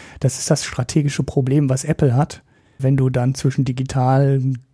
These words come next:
Gütern oder, oder, ne, zwischen Content oder einem Einkauf und diesem,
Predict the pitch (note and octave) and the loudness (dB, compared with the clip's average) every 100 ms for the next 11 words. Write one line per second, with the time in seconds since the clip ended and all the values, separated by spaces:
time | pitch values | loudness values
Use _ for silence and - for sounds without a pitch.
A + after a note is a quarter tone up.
0 | _ - C#3+ C#3+ D3 D3 D3 C#3+ C3+ B2+ | _ 0 2 2 2 2 2 0 -2 -2
1 | B2 A#2+ A2+ A#2+ B2+ C#3+ C3 B2 C#3 - | -2 -4 -4 -2 -2 0 -2 -4 -6 -4
2 | C3+ D3+ C#3+ D#3+ D3 D3+ E3 - _ _ | -2 0 0 2 2 2 0 -8 _ _
3 | _ _ _ _ _ - C#3 C3 C3+ C#3 | _ _ _ _ _ 0 0 2 2 2
4 | C#3 C3 B2+ C3+ - C#3 D#3+ - D#3 E3 | 0 -2 0 -4 -2 -2 0 2 2 2
5 | E3 - C#3 C#3+ C3+ C3 C3+ C3+ C#3 C3+ | 0 2 2 2 0 0 0 2 0 0